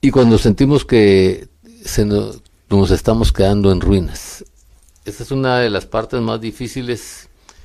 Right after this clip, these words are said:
de, de vivir y de expresar y de aferrarnos a la, a la fuerza de Dios, porque creemos que de verdad en ese momento dudamos, podemos dudar hasta de la existencia de Dios,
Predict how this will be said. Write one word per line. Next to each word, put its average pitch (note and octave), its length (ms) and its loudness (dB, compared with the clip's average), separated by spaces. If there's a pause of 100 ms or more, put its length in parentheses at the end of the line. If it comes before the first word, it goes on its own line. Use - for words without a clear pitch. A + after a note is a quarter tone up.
(520)
de, F#2+ 380 -6
de F#2+ 200 -10
vivir G2 380 -8
y B2+ 120 -4
de G#2 60 0
expresar A#2 600 -6
y G#2 180 -12
de F#2+ 140 -6
aferrarnos A2 520 -12
a A2 60 -10
la, F2+ 360 -10 (340)
a F#2+ 100 -14
la F2+ 120 -10
fuerza A#2+ 320 -6
de B2+ 100 -2
Dios, A#2 220 -8
porque G#2+ 300 -8
creemos A2 420 -6
que F#2 140 -8
de F2+ 100 -6
verdad F2+ 500 -6 (760)
en F2+ 120 -2
ese G#2+ 220 0
momento G#2+ 640 0
dudamos, F#2+ 540 -4
podemos G2+ 280 -6
dudar F#2 240 -6
hasta - 220 -10
de F#2+ 80 -6
la F2 120 -8
existencia A#2 600 -8
de A2 100 -6
Dios, A#2+ 320 -10